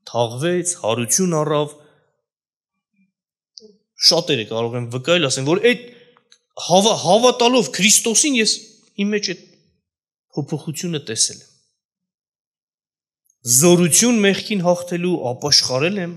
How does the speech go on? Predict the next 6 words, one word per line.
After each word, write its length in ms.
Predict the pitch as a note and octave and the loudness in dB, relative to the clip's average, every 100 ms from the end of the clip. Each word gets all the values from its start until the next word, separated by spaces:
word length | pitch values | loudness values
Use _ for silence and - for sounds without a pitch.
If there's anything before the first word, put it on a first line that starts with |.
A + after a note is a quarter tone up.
| - _ | -16 _
կարողացել 600 | C3 C3+ C3 C3 D#3+ C#3 | -2 0 0 0 -2 -4
եմ 80 | A#2+ - _ _ _ _ _ _ C#3+ | -6 -16 _ _ _ _ _ _ -2
այս 120 | - - | -2 -2
չար 280 | - D#3+ D3 | -2 0 0
ցանկություններից 800 | - C3 B2+ B2 C3 B2 A#2 - | -2 -4 -6 -8 -8 -6 -6 -8
փախչել։ 540 | - A#2 - - D#3+ | -8 -10 -6 -4 -6